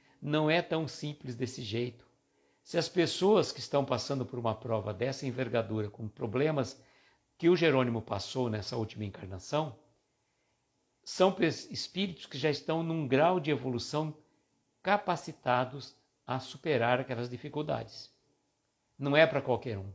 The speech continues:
porque Deus não dá prova mais difícil que nós podemos suportar. E muitas vezes a misericórdia divina abranda em muito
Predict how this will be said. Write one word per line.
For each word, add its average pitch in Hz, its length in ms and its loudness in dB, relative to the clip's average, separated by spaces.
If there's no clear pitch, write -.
porque 147 280 -2
Deus 151 340 4
não 160 140 0
dá 127 140 8
prova 120 420 2
mais 147 280 0
difícil 147 520 -8
que 151 180 -8
nós 123 240 -4
podemos 117 440 -8
suportar. 131 640 -6
E 147 140 0
muitas 160 640 2
vezes 107 440 -2
a 110 40 0
misericórdia 123 840 2
divina 101 600 -6
abranda 135 760 2
em 175 160 -2
muito 151 600 -2